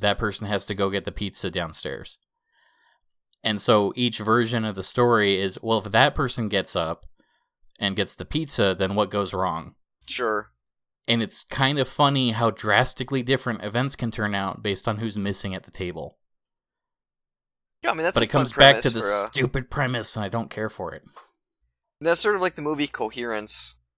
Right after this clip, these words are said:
Speaker 2: I don't know if you've seen that.
Speaker 1: Okay.
Speaker 2: Where this, like, meteor's going overhead, and, like,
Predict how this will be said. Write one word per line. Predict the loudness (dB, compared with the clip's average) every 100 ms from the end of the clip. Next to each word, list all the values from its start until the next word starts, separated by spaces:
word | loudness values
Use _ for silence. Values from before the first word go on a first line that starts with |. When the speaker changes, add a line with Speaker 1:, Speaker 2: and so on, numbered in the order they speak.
| _
Speaker 2:
I | -12
don't | -10
know |
if | -10
you've | -10
seen | -12 -10
that. | -6 -4 -4 -8 _ _ _ _ _ -4
Speaker 1:
Okay. | 0 4 2 0 _ _ _ -8
Speaker 2:
Where | 0 2 0 -4 _ _ _ _ _ _ _ _ _ _ _ _ _
this, | -6 -2
like, | -2 -2 -6 _ _
meteor's | -4 -2 2 0 2
going | 0 0
overhead, | 0 -2 0 4 4
and, | 4 0
like, | -2 -4